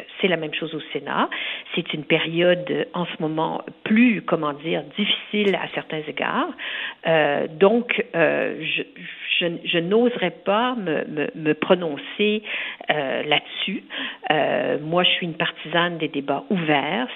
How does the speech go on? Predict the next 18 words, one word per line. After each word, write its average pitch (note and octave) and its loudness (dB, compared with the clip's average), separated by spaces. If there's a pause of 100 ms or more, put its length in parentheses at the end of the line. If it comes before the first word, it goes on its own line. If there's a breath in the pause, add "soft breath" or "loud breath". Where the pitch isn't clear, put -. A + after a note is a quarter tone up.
sur D#3 -10
toutes - -4
les F3 2
questions. - -6
Bien E3+ 6 (140)
sûr, A3+ -2
je - 2
suis C#3+ -2
en C#3+ -6
politique C#3 0
maintenant D3 -4
et E3+ 2
je D3 -2
l'ai C#3+ 2
toujours D3+ -2
été. F#3+ -4 (720 loud breath)
Euh, D3+ 2
mais F#3+ 4